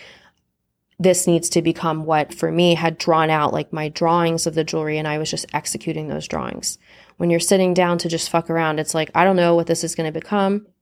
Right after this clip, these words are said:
We'll see. I'm kinda curious," but it's playful. And it, the idea is for you to just kinda have fun and work out your, these brain ideas that we all have that are just kinda, like, always noodling around and seeing what comes out of that.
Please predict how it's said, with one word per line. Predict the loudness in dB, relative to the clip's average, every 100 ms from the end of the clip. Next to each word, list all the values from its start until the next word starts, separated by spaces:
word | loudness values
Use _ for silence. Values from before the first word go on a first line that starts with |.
| _ -6
We'll | 2 2
see. | 2 0 2 2 0
I'm | -8
kinda | -6 -6 -6
curious," | -4 0 2 2 2 -4 -12 -20 _ -2
but | 2
it's | 2 -2
playful. | -4 2 2 2 2 4 2 0 _ _ _ _ _ -6
And | -4
it, | -4 -6 _
the | 2
idea | 2 2 2 2 4 2
is | 0
for | 0 0
you | 0
to | -2
just | -6 -6
kinda | -4 -4
have | -2 -4
fun | 0 2 2
and | 2 0
work | -2 -2
out | -2 -2
your, | -4 -2
these | -2 -2
brain | -4 -4 0 2
ideas | 2 4 2 4
that | 0
we | 2
all | 2
have | 2 0 2
that | 2
are | 0
just | -4 -6
kinda, | -6 -6
like, | -6 -6
always | -4 -2 -2
noodling | -4 -2 -2 -4 -6
around | -4 0 0 -2 -10 -20 -20 _ -4
and | -2
seeing | 2 2 4 4
what | 2
comes | -2 -2
out | 0 0
of | 0 -4
that. | -6 -6